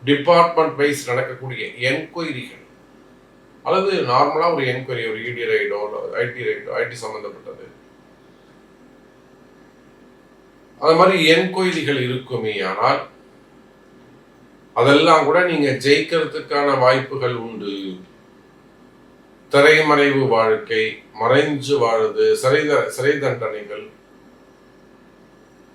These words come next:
மெயினா வேலை செய்யற இடத்துல இருக்கக்கூடிய பிரச்சனைகள், இவையெல்லாம் விலகி ஸ்மூத்தா மகிழ்ச்சியான வாழ்க்கை அமையக்கூடிய, ஆரம்பமாகக்கூடிய மாதம் இந்த கார்த்திகை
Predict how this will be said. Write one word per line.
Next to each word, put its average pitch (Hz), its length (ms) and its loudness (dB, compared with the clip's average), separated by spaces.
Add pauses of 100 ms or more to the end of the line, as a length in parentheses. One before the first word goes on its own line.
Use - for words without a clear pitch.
(100)
மெயினா 165 320 2 (200)
வேலை 156 280 6 (120)
செய்யற 147 260 -2 (140)
இடத்துல 135 320 -4
இருக்கக்கூடிய 117 500 -10 (140)
பிரச்சனைகள், 117 640 -4 (160)
இவையெல்லாம் 107 680 -8
விலகி 117 420 -8
ஸ்மூத்தா 143 560 -2 (2000)
மகிழ்ச்சியான 170 920 2 (200)
வாழ்க்கை 151 460 4 (720)
அமையக்கூடிய, 131 640 -2 (160)
ஆரம்பமாகக்கூடிய 120 840 0 (640)
மாதம் 127 420 0 (220)
இந்த 104 160 -8 (180)
கார்த்திகை 104 520 -6